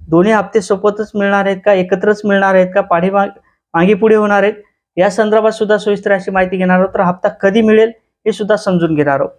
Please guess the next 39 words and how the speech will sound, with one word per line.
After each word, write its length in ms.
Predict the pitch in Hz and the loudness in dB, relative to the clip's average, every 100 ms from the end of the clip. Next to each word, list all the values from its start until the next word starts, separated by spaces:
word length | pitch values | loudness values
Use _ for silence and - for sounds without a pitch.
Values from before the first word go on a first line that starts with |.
| _ - | _ -8
मित्रांनो, 300 | 175 226 220 | -2 0 0
शंभर 300 | 190 202 202 | 0 -2 0
टक्के 380 | 220 220 226 214 | 0 0 0 0
याच 260 | 190 214 214 | 0 0 -2
तारखेला 320 | 208 214 208 | -4 -2 0
हा 100 | 196 | 0
हप्ता 220 | 185 196 | -2 -2
जमा 260 | 180 175 190 | 0 0 2
होणार 260 | 190 175 | 2 2
आहे. 100 | 180 - _ _ _ | 0 -2 _ _ _
मित्रांनो, 300 | 185 208 226 | -2 0 2
असेच 320 | 214 180 247 214 | 2 0 -2 -2
नवीन 240 | 214 220 | -2 0
अपडेट 240 | 190 196 | -2 -2
घेण्याकरता 520 | 190 196 196 202 202 196 | -4 -2 -2 -4 -4 -2
नक्की 300 | 175 175 185 | -2 -6 -10
चॅनलला 480 | - 180 208 214 | -4 0 2 0
सबस्क्राईब 380 | 196 190 - 185 | 0 -6 -2 -2
करा, 200 | 180 196 233 _ _ _ - 143 | 0 -4 -4 _ _ _ -10 -2
जेणेकरून 400 | 180 226 226 220 | 0 0 0 0
आपल्याला 320 | 214 208 214 | 2 2 2
नोटिफिकेशन 560 | 185 185 208 196 196 | 2 0 -2 -6 -4
या 60 | 208 | -2
माध्यमातून 520 | 190 185 185 185 202 - _ _ - | 0 0 0 0 -4 -12 _ _ 0
हे 60 | |
नवीन 280 | 180 196 214 | 2 2 2
व्हिडिओ 240 | 190 185 | 2 2
पाहायला 320 | 196 208 170 151 | 2 0 0 0
मिळतील. 300 | 139 135 - | -2 -6 -10
तर 320 | _ _ - | _ _ -6
मित्रांनो, 340 | 180 202 214 220 | -4 -2 -2 -2
चला 260 | 220 214 | 0 0
सुरू 240 | 214 208 202 | 0 0 0
करूया 280 | 202 208 - - | 2 2 0 -2
आजचा 260 | 180 185 | -4 -2
आपला 180 | 165 165 | -2 0
व्हिडिओ. 220 | 147 160 185 _ _ _ - | 0 0 -4 _ _ _ -6
शेतकरी 320 | 208 208 240 | -4 -2 0
मित्रांनो, 420 | 233 226 214 220 | 2 2 0 -2